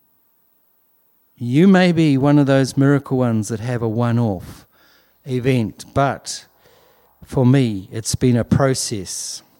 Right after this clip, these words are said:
It's not just a once-a. It's a lifestyle of being unchained and un-,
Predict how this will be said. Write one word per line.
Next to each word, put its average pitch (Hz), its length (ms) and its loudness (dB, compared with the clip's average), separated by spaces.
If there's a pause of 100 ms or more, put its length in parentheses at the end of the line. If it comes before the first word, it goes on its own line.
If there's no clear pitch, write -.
(640)
It's - 260 -6
not 151 220 -2
just 156 260 -8
a 143 140 -2
once-a. 135 560 -2 (920)
It's 165 260 0
a 147 60 4
lifestyle 135 760 2
of 110 180 -4
being 139 280 -4
unchained 135 880 -2
and 113 100 -2
un-, 123 320 -2